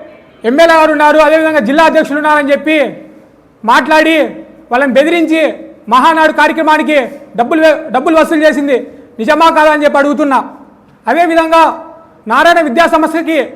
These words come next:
ఈరోజు డబ్బులు అడిగిన ఒక కారణంతోనే మీరు బొజ్జా తిరుమలేష్ని సస్పెండ్ చేసినారా? ఇన్నే గత ఒకటిన్నర సంవత్సర కాలంలో బొజ్జా తిరుమలేష్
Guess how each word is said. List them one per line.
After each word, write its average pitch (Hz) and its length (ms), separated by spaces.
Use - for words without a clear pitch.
ఈరోజు 320 300
డబ్బులు 277 240
అడిగిన 320 220
ఒక 269 120
కారణంతోనే 311 560
మీరు 330 220
బొజ్జా 254 300
తిరుమలేష్ని 320 440
సస్పెండ్ 302 360
చేసినారా? 285 400
ఇన్నే 302 200
గత 269 140
ఒకటిన్నర 311 340
సంవత్సర 320 320
కాలంలో 320 380
బొజ్జా 262 300
తిరుమలేష్ 311 460